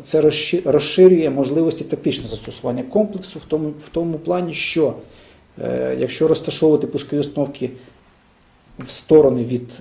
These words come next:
е, від центру прийняття рішення, то, то таким чином можна здійснити прикриття смуги до ста кілометрів. Тобто, наприклад, якщо такий комплекс, е, встановити на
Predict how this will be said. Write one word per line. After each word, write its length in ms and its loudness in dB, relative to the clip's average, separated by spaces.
е, 380 -6
від 200 -6
центру 320 -6
прийняття 340 -2
рішення, 360 -4
то, 60 -18
то 100 -12
таким 300 -6
чином 360 -2
можна 420 0
здійснити 580 -2
прикриття 880 0
смуги 720 2
до 120 -4
ста 220 0
кілометрів. 600 -4
Тобто, 240 -12
наприклад, 420 -4
якщо 280 -2
такий 340 -8
комплекс, 580 -12
е, 400 0
встановити 640 -2
на 300 -2